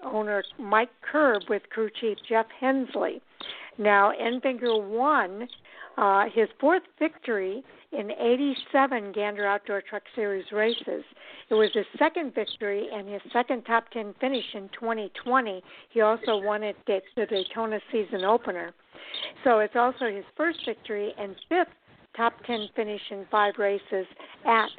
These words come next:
Atlanta Motor Speedway. Now, Austin Hill was second. He posted his second top ten finish in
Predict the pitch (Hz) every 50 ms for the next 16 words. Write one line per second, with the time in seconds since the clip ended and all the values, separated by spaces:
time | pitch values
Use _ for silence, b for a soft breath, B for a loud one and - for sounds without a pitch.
0 | - - 220 208 - 233 202 202 196 202 196 190 185 185 185 175 180 180 - -
1 | - 233 233 220 214 190 180 - - - - - _ _ _ _ _ _ - -
2 | - - 208 196 196 202 220 240 233 - 247 226 214 226 247 240 240 226 208 196
3 | - - - 254 254 - 277 285 - - - _ _ _ - _ _ _ _ _
4 | _ _ _ _ _ _ - 262 269 269 - 247 262 254 254 - - 262 247 -
5 | 190 220 196 - - - 277 285 285 - 311 294 - - 240 247 233 - - -
6 | 247 233 220 214 - - 233 220 220 214 - - 220 208